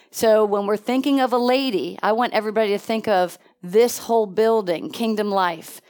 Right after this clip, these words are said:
this whole building, the real estate firm, this whole unity, whoever's connected to this, when you hear this,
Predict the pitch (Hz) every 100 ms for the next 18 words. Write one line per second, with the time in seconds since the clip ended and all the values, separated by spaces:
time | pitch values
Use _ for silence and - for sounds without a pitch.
0 | _ - 247 - 233 226 185 233 233 196
1 | 170 - - - 180 175 226 240 220 -
2 | 190 - 185 151 143 - _ _ - 196
3 | 277 269 - 240 240 240 202 226 247 233
4 | 214 190 160 208 240 285 302 - 277 311
5 | 330 - 202 175 175 - - - - 214
6 | 220 277 320 285 294 247 254 175 -